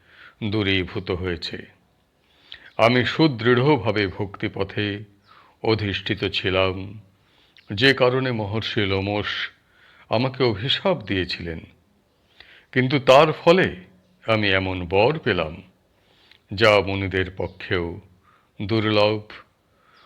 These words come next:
ভজনার শক্তি অপরিসীম।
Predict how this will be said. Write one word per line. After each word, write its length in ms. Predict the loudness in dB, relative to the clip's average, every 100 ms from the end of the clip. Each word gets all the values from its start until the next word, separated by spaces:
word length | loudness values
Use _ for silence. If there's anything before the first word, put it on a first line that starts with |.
| _
ভজনার 640 | -6 0 2 4 4 2 0 -6
শক্তি 460 | -6 -8 -4 -4 -4 -8 -16 _ _ _ _ _ _ 0
অপরিসীম। 800 | 2 2 0 -4 -4 -4 -8